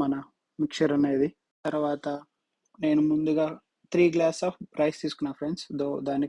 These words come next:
కడిగేసి పక్కన నానబెట్టేసుకున్నాను. So ఇప్పుడు ఆ రైస్ అనేది దీంట్లో వేసేసుకొని కొంచెం ఒక ఫైవ్ మినిట్స్ పాటు బాగా కదుపుకోండి. So ఇక్కడ ఎందుకంటే మనం ముందు రైస్ ముందు వేసుకుంటున్నాం అంటే ఆ ఫ్లేవర్ అనేది రైస్కి పట్టిద్ది కాబట్టి అందుకని రైస్ అనేది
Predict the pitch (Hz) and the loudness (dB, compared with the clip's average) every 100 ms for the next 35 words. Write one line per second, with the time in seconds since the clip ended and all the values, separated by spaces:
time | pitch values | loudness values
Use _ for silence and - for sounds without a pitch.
0 | 143 139 143 147 160 151 139 - 147 139 | 0 0 0 0 -2 -4 -6 -4 -2 0
1 | 139 135 135 135 - 131 131 156 - _ | -2 -4 -6 -10 -12 -14 -12 -12 -12 _
2 | _ _ - 147 139 135 147 139 139 139 | _ _ -10 -4 -4 -2 0 0 0 -2
3 | 156 147 151 147 143 139 139 135 143 139 | 0 0 2 2 2 2 0 0 -2 -6
4 | - 139 143 139 139 139 143 - _ _ | -6 -6 -4 -4 -4 -4 -8 -12 _ _
5 | _ _ 147 151 151 147 147 147 - 143 | _ _ -8 0 2 4 2 0 -2 -4
6 | 131 175 165 147 143 156 156 143 135 - | -2 -2 0 0 -2 0 0 0 -2 -4
7 | 131 127 _ _ _ _ - 151 147 - | -4 -4 _ _ _ _ -4 -2 0 0
8 | 151 151 170 175 175 180 170 156 151 151 | 2 2 2 0 0 0 2 2 4 4
9 | 156 147 147 - 151 147 147 147 - 143 | 4 2 0 0 2 4 4 2 0 -2
10 | 143 131 131 131 139 151 139 160 156 160 | -2 -4 -4 -6 -6 -6 0 2 4 4
11 | 160 170 151 147 - 147 - 143 139 135 | 2 2 0 -2 -2 -4 -4 -4 -4 -6
12 | 127 127 - 208 - _ _ - 151 147 | -8 -14 -6 -6 -6 _ _ -2 0 0
13 | 170 196 156 151 156 185 | 0 2 2 2 0 2